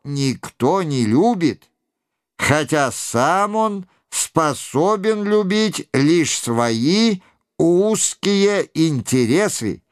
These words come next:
поэтому и избирает путь магии, как путь достижения абсолютной власти и ублажения – собственного эгоизма.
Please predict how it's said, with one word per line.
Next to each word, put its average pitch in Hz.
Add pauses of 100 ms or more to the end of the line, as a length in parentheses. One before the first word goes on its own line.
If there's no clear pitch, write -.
(580)
поэтому 151
и 131
избирает 107 (320)
путь 196 (160)
магии, 117 (560)
как 151
путь 175
достижения 139
абсолютной 135
власти 180 (420)
и 214
ублажения – 160 (360)
собственного 165
эгоизма. 120